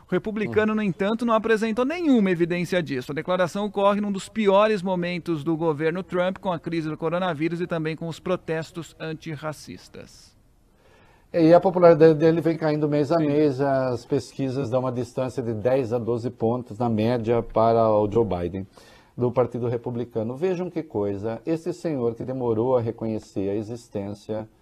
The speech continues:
Speaker 2: é, da pandemia, esse senhor que ficou pressionando os governadores para que abrissem a economia,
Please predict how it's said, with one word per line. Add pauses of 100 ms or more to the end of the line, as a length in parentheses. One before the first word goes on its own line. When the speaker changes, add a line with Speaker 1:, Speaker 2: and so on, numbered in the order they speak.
(340)
Speaker 2:
é,
da
pandemia, (540)
esse
senhor
que
ficou
pressionando
os
governadores
para
que
abrissem
a
economia,